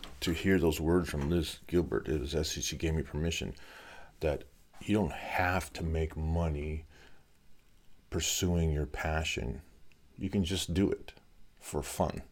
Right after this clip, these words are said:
which is what you should do it for in, in the first place.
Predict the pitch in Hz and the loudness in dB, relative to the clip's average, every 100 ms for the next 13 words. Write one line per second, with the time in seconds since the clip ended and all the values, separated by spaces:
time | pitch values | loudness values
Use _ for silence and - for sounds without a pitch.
0 | - - 87 82 85 78 67 - 107 76 | -16 -6 -2 2 4 4 2 0 0 0
1 | 73 60 - - - - - - - - | 0 -2 -4 -6 -6 -8 -20 -20 -18 -18
2 | - - 85 69 78 78 95 107 - - | -20 -4 -2 0 0 0 2 2 0 -8